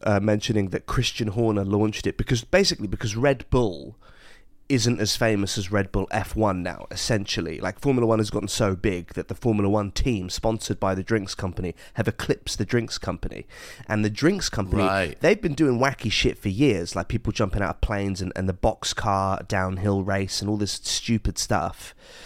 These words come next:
Speaker 1: Um,
Speaker 2: Yeah.
Speaker 1: all in the name of extreme adrenalized sports.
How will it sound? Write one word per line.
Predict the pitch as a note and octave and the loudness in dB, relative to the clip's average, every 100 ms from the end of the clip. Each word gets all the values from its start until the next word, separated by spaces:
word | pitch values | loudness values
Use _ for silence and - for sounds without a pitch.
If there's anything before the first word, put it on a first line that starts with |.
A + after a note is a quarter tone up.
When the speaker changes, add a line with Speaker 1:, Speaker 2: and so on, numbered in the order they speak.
| - - - G#2+ | -20 -20 -6 0
Speaker 1:
Um, | G2 F#2 F#2 F#2 G2 | 2 2 0 -4 0
Speaker 2:
Yeah. | F#2+ E3 | 2 4
Speaker 1:
all | E3+ | 4
in | D3 | 2
the | B2+ | -2
name | B2 B2 | 0 2
of | G#2+ | 2
extreme | E2+ - - - C#3 E3 G#3+ A#3+ - | 0 -2 -2 -2 -2 0 0 -2 -2
adrenalized | A3+ - A#2+ F2+ E2 E2+ | -4 0 -2 -2 -6 -6
sports. | - - - A#2 D#2+ - - | -6 -4 -2 -2 -4 -6 -6